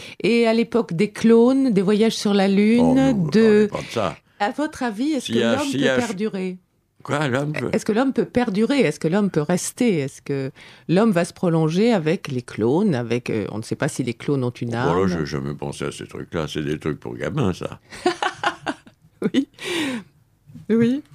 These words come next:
Speaker 1: vous
Speaker 2: Ouais.
Speaker 1: trouvez ?
Speaker 2: Ah oui, je trouve.
Speaker 1: Mais, euh, pour l'instant, on clone déjà les brebis.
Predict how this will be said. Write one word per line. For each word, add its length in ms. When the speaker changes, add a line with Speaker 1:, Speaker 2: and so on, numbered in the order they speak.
Speaker 1:
vous 60
Speaker 2:
Ouais. 60
Speaker 1:
trouvez ? 480
Speaker 2:
Ah 120
oui, 220
je 120
trouve. 320
Speaker 1:
Mais, 840
euh, 300
pour 120
l'instant, 440
on 160
clone 300
déjà 260
les 120
brebis. 500